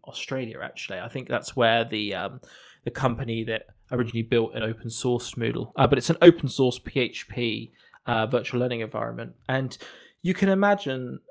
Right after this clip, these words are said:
um, Moodle itself is pretty big. It's been around for a long time, right? And it's got many revisions. It's got so many modules that you can plug into it, right? Um, it's, it's, it's a pretty big beast. Um, it's, it's, it's relatively,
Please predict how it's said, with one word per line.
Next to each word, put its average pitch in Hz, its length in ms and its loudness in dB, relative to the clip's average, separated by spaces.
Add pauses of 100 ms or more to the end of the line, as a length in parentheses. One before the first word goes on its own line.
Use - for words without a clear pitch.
(120)
um, 127 420 0
Moodle 254 300 0
itself - 500 0
is 117 220 -4
pretty 127 340 2
big. 107 480 -4
It's - 140 -6
been 143 160 4
around 123 420 6
for 123 380 4 (100)
a 127 80 6
long 120 300 4
time, 113 420 -4 (160)
right? 117 260 -2
And 123 120 -6
it's 110 100 -14
got 123 140 -10
many 135 240 0
revisions. 117 640 -2
It's - 160 -4
got - 340 0 (540)
so - 360 4
many 127 160 4
modules 123 440 8
that 117 120 -4
you 127 100 -4
can 120 160 -8
plug 120 220 -4
into 117 240 -6
it, - 100 -8
right? 120 220 -2 (500)
Um, 123 240 2
it's, - 260 -6
it's, - 240 -10
it's 127 120 -6
a 120 40 -6
pretty 120 200 -2
big 117 260 -6
beast. - 320 -14 (120)
Um, 151 300 4
it's, 175 300 -4
it's, 208 340 -8
it's 220 280 -10
relatively, 170 920 2